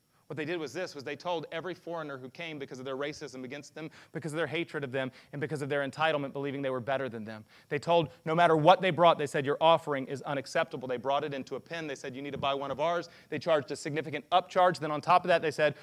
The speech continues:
"We have to change your dirty foreign money into God's money." And so there's an additional charge. And then in their sight, they took that animal into the pen and sold it to the next person who came up. These were the tables that Jesus flipped over.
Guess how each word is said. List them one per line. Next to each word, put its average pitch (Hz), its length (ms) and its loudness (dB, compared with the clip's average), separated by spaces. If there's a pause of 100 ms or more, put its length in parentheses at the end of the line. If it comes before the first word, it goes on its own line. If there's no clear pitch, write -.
(140)
"We 170 80 0
have 151 100 2
to 151 60 -6
change 160 240 -6
your 139 100 -2
dirty 143 260 -2
foreign 175 320 0
money 165 300 0
into 127 180 -4
God's 151 360 6
money." 156 320 0 (180)
And 139 100 -8
so 151 100 2
there's 131 180 0
an 131 100 -4
additional 151 440 -6
charge. 156 360 -2 (200)
And 147 120 -6
then 139 120 -6
in 180 180 -2
their 185 140 0
sight, 156 300 -2
they 139 100 -6
took 143 160 -8
that 139 180 -2
animal 160 300 -2
into 160 240 -4
the 180 100 -4
pen 147 340 0 (200)
and 147 120 -4
sold 151 240 2
it 143 100 -8
to 123 60 -14
the 117 100 -8
next 135 260 -6
person 113 340 -8
who 107 80 -14
came 104 240 -12
up. - 140 -20 (1900)
These 190 260 0
were 165 80 -4
the 143 100 -6
tables 117 460 -8
that 120 120 -14
Jesus 120 360 -12
flipped - 260 -18
over. 104 220 -18